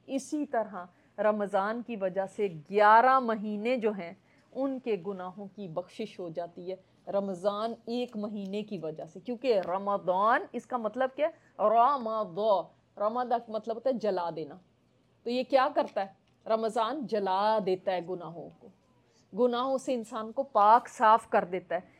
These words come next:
तो ये तो हमारी बख्शिश का महीना आ गया, ये तो वो महीना आ गया जिसमें हम, हमारी cleansing होगी।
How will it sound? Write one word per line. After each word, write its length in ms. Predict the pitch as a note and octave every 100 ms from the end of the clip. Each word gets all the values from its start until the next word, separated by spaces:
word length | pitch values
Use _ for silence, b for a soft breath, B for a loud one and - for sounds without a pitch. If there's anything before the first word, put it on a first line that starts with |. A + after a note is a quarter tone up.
| b -
तो 80 | C4
ये 300 | G#3 A#3+ D4
तो 140 | D4+
हमारी 520 | C4+ A#3+ A3+ G#3+ B3 C#4 E3+
बख्शिश 420 | A3+ A#3 - F4+ F4+
का 160 | C#4+
महीना 500 | A#3 G#3+ G3 F#3+ F3+
आ 160 | F3 E3
गया, 240 | E3 E3+ F#3 b b -
ये 140 | B3
तो 120 | C4
वो 180 | C4 C4+
महीना 480 | C#4+ C4 A#3+ A#3+ A#3+
आ 120 | A3+ G#3+
गया 220 | G#3+ A#3+
जिसमें 380 | G3 A3 B3 B3+ C#4 -
हम, 300 | A#3 C4+ B3+ -
हमारी 280 | G#3+ A3+ C4
cleansing 720 | - C4+ C#4 D4 D4 E4 D4+
होगी। 380 | C4+ G#3 F#3